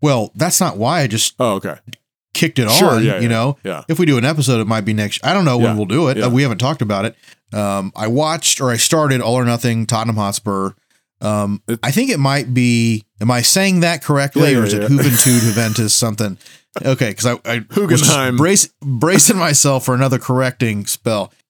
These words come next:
Speaker 1: This one might be a little b-, I might like it a little more than the Arsenal one
Speaker 2: Really?
Speaker 1: be-, because I think something about the Arsenal is, like,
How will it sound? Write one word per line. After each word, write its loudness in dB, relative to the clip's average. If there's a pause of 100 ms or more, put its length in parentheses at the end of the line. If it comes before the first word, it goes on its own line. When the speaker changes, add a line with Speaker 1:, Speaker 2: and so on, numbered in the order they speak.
(120)
Speaker 1:
This 2
one 2
might 0
be 0 (180)
a -2
little 2
b-, -6
I -2
might 2
like 0
it 2
a 0
little 2
more 0
than -2
the -6
Arsenal -4
one 0
Speaker 2:
Really? 4
Speaker 1:
be-, 0 (380)
because 2 (400)
I 0
think -2
something 0
about 0
the -2
Arsenal 0
is, -2
like, -4